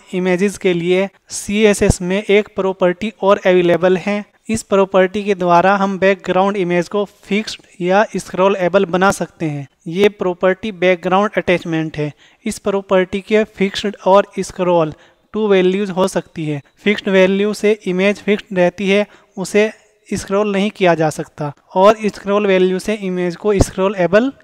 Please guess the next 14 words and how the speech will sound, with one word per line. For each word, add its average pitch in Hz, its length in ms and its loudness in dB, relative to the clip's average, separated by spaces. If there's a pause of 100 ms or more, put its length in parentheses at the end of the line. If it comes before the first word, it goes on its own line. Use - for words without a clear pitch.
(200)
किया 202 240 2
जा 170 200 2
सकता - 320 -10
है। 135 180 -8 (240)
मैं 190 140 -2
यहाँ 208 280 2 (200)
पहले 196 280 2
अपनी 220 260 -2
इस 202 140 -6
इमेज 196 260 -2
को 214 120 -4
चेंज 180 300 -2
करता 196 300 -2
हूँ 214 220 -2